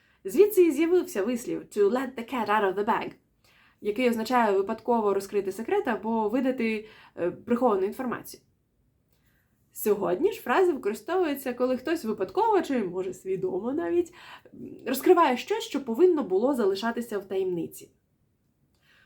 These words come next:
We were planning a surprise party, but John let the cat out of the bag and told her everything. Ми планували сюрприз-вечірку, але Джон випадково все її розбовкав. Next. Дві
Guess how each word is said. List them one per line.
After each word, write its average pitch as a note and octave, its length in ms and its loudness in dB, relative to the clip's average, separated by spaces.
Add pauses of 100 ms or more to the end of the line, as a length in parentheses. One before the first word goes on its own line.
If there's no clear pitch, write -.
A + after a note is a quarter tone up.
(200)
We G4 140 4
were B3 180 4
planning F#3+ 320 0
a G3+ 40 -4
surprise D4+ 520 -6 (100)
party, G4+ 380 2
but A#3+ 140 -2 (180)
John F#4 220 4 (160)
let D#4+ 220 0
the G3+ 180 -8
cat F#3 140 -4
out F3 240 -2
of - 80 -14
the F#3+ 100 -8
bag F#4+ 260 4 (120)
and C#4 140 -2 (180)
told C#4+ 200 2
her A#3+ 200 -2 (220)
everything. - 540 -16 (1200)
Ми A4 60 -2
планували G3 380 0
сюрприз-вечірку, F#4+ 680 -2
але B3 140 6
Джон A4+ 160 2
випадково D4+ 440 0
все D4 200 -6
її A#3 220 0
розбовкав. D#3+ 500 -6 (1300)
Next. F3+ 540 -16 (920)
Дві G#3+ 520 0